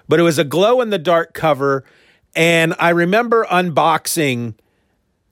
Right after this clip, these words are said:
that box, opening up that box and getting that, that issue out. And I just looked at it for a while and I thought, "This cover is pretty sweet. This is a pretty sweet looking cover."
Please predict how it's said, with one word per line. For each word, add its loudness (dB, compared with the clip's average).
that 0
box, -2
opening 2
up -2
that 0
box 0
and -4
getting 2
that, 0
that 0
issue 2
out. 2
And 0
I 2
just -4
looked 0
at 2
it -2
for -2
a 4
while 4
and 2
I 0
thought, 0
"This 0
cover 0
is 0
pretty -2
sweet. -4
This 0
is -4
a -6
pretty 0
sweet -4
looking -2
cover." -4